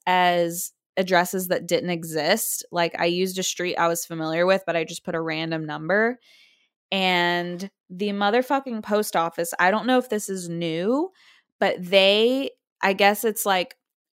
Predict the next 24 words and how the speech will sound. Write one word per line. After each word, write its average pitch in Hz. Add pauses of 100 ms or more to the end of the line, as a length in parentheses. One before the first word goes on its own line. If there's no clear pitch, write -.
(240)
a 190
bot 185
or 180
it's 170
automated 185
that -
they 175
recognize 175
the 170
return 170
address 165
was 175
not 165
a 175
real 165
address, 160 (320)
and 196
it -
got 190
shipped -
to -
a 185
dead 180
mail 175